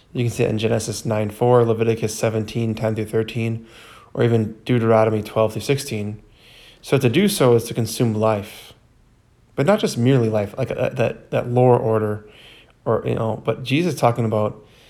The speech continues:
"I wanna give you supernatural life." So it does not pull us down to the level of animals like cows and sheep and goats and cats and dogs and stupid squirrels. It elevates us to become sharers in his divine nature.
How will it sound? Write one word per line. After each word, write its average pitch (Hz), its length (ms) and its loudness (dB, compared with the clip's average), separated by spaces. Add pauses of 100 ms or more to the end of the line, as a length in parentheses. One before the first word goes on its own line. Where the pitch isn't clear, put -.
(560)
"I 117 80 -6
wanna 147 140 -2
give 117 200 -2
you 107 220 -4
supernatural 107 680 -4
life." 98 420 -10 (1120)
So 120 320 4
it - 320 0
does 127 200 4
not 127 240 2
pull 127 180 0
us 113 140 0
down 113 480 0
to 117 60 -2
the 110 60 -2
level 107 320 -2
of - 60 -12
animals 107 480 -4
like 117 180 -12
cows 107 500 -4
and 107 140 -8
sheep - 440 -4
and 107 260 -8
goats 117 380 -2
and 110 160 -8
cats - 420 -6
and 110 180 -6
dogs 110 380 -2
and 104 260 -6 (1200)
stupid 117 360 -6
squirrels. 113 580 4 (840)
It - 140 4
elevates 127 480 4
us 110 160 4
to 117 140 -12
become 107 420 -2
sharers 104 500 -2
in - 140 -8
his 110 160 -4
divine 104 260 -2
nature. 120 440 -8